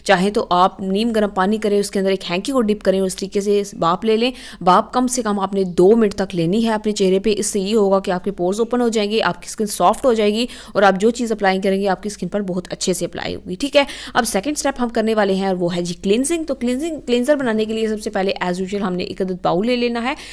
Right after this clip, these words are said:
ठीक है जी। पा-, बाउल के अंदर हमने ऐड करना है कच्चा दूध, ठंडा कच्चा दूध, ठीक है। यहाँ पे बात को आपने गौर से समझना है।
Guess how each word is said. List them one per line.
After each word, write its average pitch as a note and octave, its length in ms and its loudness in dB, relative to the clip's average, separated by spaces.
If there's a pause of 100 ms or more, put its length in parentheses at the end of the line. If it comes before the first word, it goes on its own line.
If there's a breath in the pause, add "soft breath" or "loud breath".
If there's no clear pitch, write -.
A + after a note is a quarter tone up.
(140 loud breath)
ठीक C4 100 -4
है D4 60 0
जी। D4+ 100 -2
पा-, - 200 4
बाउल F3+ 240 4
के C4 120 -4
अंदर B3 160 0
हमने A3+ 220 0
ऐड F3+ 200 2
करना G3 180 0
है G3 100 -2
कच्चा A#3+ 320 0
दूध, B3+ 360 -2
ठंडा G#3 300 4
कच्चा - 300 -6
दूध, - 260 -8
ठीक C4+ 200 -4
है। D#4 80 2
यहाँ G3+ 200 0
पे G#3 120 0
बात F3+ 220 2
को A3+ 100 -2
आपने A#3 180 0
गौर F3+ 200 2
से - 120 -8
समझना F3 380 -6
है। F3 140 -8